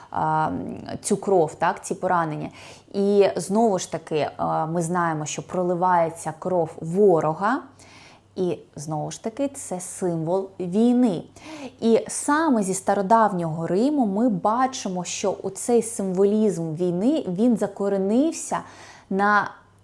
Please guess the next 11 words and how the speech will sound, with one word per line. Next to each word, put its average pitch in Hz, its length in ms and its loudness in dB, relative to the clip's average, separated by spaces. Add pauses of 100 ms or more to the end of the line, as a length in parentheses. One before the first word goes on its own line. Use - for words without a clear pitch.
(400)
велику 220 600 6
кількість 208 600 -2
століть. 185 520 0
І 190 80 -2
навіть 214 460 2
зараз 202 600 0
червоний 202 600 0
є 214 180 2
таким 185 380 -6
символом 175 720 -2 (140)
лідерства 175 720 -2